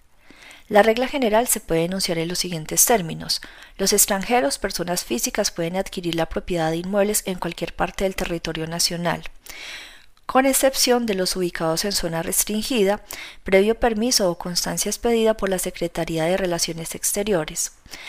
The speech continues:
Las dos excepciones a dicho principio son las siguientes. A. No pueden adquirir parcelas ejidales de ningún derecho sobre inmuebles ejidales,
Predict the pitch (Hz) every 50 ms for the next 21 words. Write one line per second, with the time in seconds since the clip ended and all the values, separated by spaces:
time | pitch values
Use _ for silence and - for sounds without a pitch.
0 | - - - - - 196 208 208 220 220 - 262 262 - 285 269 - - 202 180
1 | 175 175 - - 214 202 185 180 - 175 - - 214 208 - - 254 - 247 226
2 | 214 - 180 170 160 165 165 - 196 180 175 156 151 - - - - - - -
3 | - - - - - - - - - - - - - - 233 226 180 170 - -
4 | - - - - - 185 190 190 - - 233 233 233 226 240 226 220 - - 196
5 | 180 180 170 - - 170 190 - - 214 208 214 214 208 - - - 208 202 -
6 | - - 180 175 175 170 175 185 190 202 214 220 208 196 185 175 170 165 165 175
7 | 175 190 202 208 - 220 208 - - 196 180 180 170 175 175 170 170 165 165 175
8 | 196 - - 208 202 - - 175 175 196 202 196 196 202 214 - -